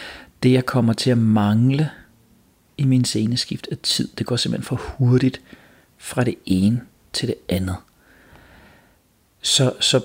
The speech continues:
jeg tror egentlig, jeg har to spørgsmål her. Den ene, det er,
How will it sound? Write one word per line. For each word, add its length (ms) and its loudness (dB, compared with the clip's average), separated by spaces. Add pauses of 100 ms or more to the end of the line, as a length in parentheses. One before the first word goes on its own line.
(1200)
jeg 80 2
tror 140 -2
egentlig, 140 0
jeg 80 -2
har 80 -4
to 280 -4
spørgsmål 520 -4
her. 160 -2
Den 240 -6
ene, 240 -2
det 160 0
er, 220 -2